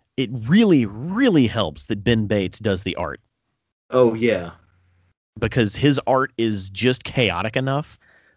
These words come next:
Speaker 1: to, to, to, to properly capture the, the aggression and the, the comedy that these characters bring to the story.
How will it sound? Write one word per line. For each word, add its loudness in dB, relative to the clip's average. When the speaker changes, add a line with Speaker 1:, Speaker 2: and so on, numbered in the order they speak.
Speaker 1:
to, 2
to, -4
to, -8
to -8
properly 0
capture -6
the, -6
the -6
aggression -2
and 0
the, -2
the -4
comedy 0
that -4
these 2
characters 0
bring -2
to -2
the -4
story. -2